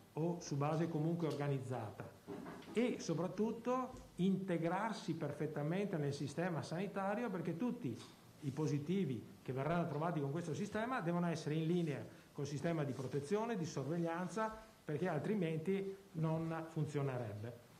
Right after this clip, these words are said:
Allora abbiamo cercato di trovare la quadra che è stata trovata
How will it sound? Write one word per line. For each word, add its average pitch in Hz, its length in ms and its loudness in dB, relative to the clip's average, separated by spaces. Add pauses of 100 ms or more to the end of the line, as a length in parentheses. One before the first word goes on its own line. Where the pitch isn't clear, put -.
(540)
Allora 240 380 4
abbiamo 214 640 0 (220)
cercato 190 480 2
di 170 460 0
trovare 156 760 2 (460)
la 139 160 -2
quadra 151 680 2 (320)
che 170 120 0
è - 20 2
stata 202 260 2
trovata 160 600 0